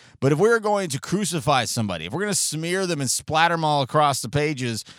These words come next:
uh, of, of the social media worlds in the front page of the paper, quote unquote, that doesn't ex-, hardly exist anymore, and we're gonna base it on what happened when this person was from the ages of fifteen, sixteen, seventeen, eighteen, nineteen, twenty, twenty-one, twenty-two, twenty-three, twenty-four,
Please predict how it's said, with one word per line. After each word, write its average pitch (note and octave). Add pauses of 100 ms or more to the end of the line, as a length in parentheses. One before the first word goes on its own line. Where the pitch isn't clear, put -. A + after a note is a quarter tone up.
(140)
uh, A#2+
of, G#2
of A2+
the A2+
social C3
media C#3
worlds B2+
in A#2+
the A2
front E3
page C#3+
of C3
the A#2
paper, C#3
quote C3
unquote, A#2+
that A#2
doesn't A#2
ex-, A2
hardly A#2
exist G#2+
anymore, G2+ (420)
and C3+
we're F#3+
gonna G#3+
base D3+
it F#3+
on D#3
what A#2+
happened D#3+ (280)
when B2
this F3
person F#3+ (220)
was C3+
from D3+
the C#3
ages D#3+
of A#2 (200)
fifteen, F3+
sixteen, E3
seventeen, D#3+
eighteen, C#3+
nineteen, C#3+
twenty, D3+
twenty-one, D3
twenty-two, C#3
twenty-three, C3+
twenty-four, E3